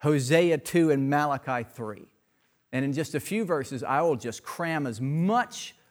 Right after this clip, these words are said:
of these Old Testament images as I can to tell you what God is doing in your life and what He's making you to be through Christ.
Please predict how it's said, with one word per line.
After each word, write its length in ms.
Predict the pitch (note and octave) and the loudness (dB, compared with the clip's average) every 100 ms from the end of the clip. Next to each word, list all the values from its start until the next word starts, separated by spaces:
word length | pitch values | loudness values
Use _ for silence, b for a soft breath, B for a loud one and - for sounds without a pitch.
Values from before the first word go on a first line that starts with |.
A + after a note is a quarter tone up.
| b | b
of 180 | D3 C3+ | -4 0
these 200 | E3 D3+ | 0 2
Old 240 | E3+ E3+ | 0 0
Testament 440 | - D#3+ - D3 - | -2 -6 -6 -8 -4
images 440 | D3 C#3 C3 B2+ | -4 -4 -4 -6
as 220 | - B2+ A#2+ | -4 -4 -4
I 140 | A2 | -6
can 460 | - B2+ G2 F2+ F#2+ _ _ _ _ _ _ _ _ _ | -6 -10 -10 -12 -20 _ _ _ _ _ _ _ _ _
to 80 | C3 | -8
tell 260 | - E3 D#3+ | -2 0 2
you 300 | C3 A#2+ - _ | 0 -4 -8 _
what 420 | A2+ D3 F#3 - | -2 -2 -2 -4
God 300 | C3+ C3 A#2+ A#2 | -2 0 0 -4
is 100 | G2 | -6
doing 300 | A#2 A2+ A2 | -6 -4 -6
in 80 | |
your 140 | G#2 G2 | -6 -8
life 240 | F#2+ F#2 | -10 -10
and 80 | A2 | -8
what 100 | A#2 | -6
He's 220 | B2 G#2+ | -6 -6
making 500 | G#2+ A2+ B2 B2 A#2 | -6 -4 -6 -6 -8
you 160 | G#2 G#2 | -8 -8
to 140 | A#2 | -10
be 340 | G2+ F#2+ F2 - _ _ _ _ _ _ - | -8 -8 -10 -16 _ _ _ _ _ _ -10
through 160 | G#2+ | -8
Christ. 600 | - G2 D#2+ - - - | -6 -6 -6 -8 -14 -16